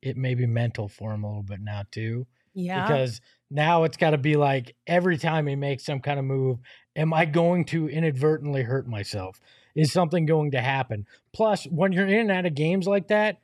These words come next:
Speaker 1: it's gotta throw your legs off, right? It's so, and shooting's all a rhythm. So to me, if he can't get in that rhythm, it's all, it's gonna throw that shot off for sure. So.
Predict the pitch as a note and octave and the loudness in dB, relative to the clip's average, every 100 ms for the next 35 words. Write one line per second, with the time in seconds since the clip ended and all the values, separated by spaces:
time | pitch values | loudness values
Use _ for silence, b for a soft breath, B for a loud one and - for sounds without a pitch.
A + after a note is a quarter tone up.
0 | _ _ - F3 - F#3 G#3+ - F3 D#3+ | _ _ -6 -6 -4 -2 -2 0 0 2
1 | C#3 C3+ E3 C#3 B2 G#2 - B2+ C3+ E3 | 0 0 -2 -2 -4 -6 -6 -4 -4 -4
2 | C#3 D#3+ - F3+ D#3 G#3 E3 D#3+ - - | -4 -6 2 4 4 2 2 2 2 -2
3 | A#3 A3+ G3 E3+ E3+ D3 D#3 G#3+ C#3+ G#2+ | 0 2 2 4 4 2 2 2 0 -2
4 | G#2+ b b b - - D3+ D3+ D3 - | -6 b b b -6 0 2 2 0 -2
5 | F3 G#3+ A3+ F#3+ E3 D#3 _ _ _ - | 0 2 4 2 0 -4 _ _ _ -16
6 | - F3 F3 - G#3 A#3+ G3+ G3+ G3 F3+ | -10 -4 -2 0 0 0 0 2 4 4
7 | E3+ E3 A#3+ F3 D#3 E3+ G3+ A3 E3+ - | 2 2 0 0 0 2 2 2 -2 0
8 | G3 D#3+ F#3 F#3 E3+ D#3 - F3 E3 A#2+ | 0 0 0 2 2 0 -2 0 0 -2
9 | G2+ - B2 - C3+ G2 F2+ _ - | -8 -8 -10 -8 -8 -8 -12 _ -16